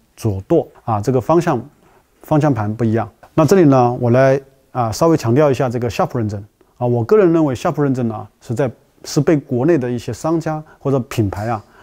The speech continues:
给利用了啊。Sharp 认证呢是采用是这个评分制，就是一到五分，五分呢是最高的，这也导致了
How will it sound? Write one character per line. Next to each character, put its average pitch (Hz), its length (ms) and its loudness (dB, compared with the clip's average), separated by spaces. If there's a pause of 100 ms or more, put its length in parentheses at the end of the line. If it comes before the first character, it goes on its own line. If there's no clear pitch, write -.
(120)
给 113 100 -2
利 180 220 4
用 123 160 2
了 - 120 -14 (520)
啊。 113 200 -4
Sharp 196 300 2
认 190 100 4
证 165 120 4
呢 147 80 2
是 139 60 -2
采 127 140 -4
用 131 140 -2
是 127 80 -4
这 131 80 -2
个 127 200 -2
评 117 220 -2
分 202 200 2
制， 170 200 -4 (140)
就 - 100 -12
是 120 140 -6
一 156 80 -2
到 143 160 2
五 120 100 0
分， 120 240 -6 (300)
五 120 180 4
分 190 180 2
呢 196 220 0
是 - 140 -8
最 135 160 0
高 120 200 0
的， 110 140 -8 (400)
这 202 140 2
也 170 80 4
导 117 240 2
致 131 140 0
了 127 200 4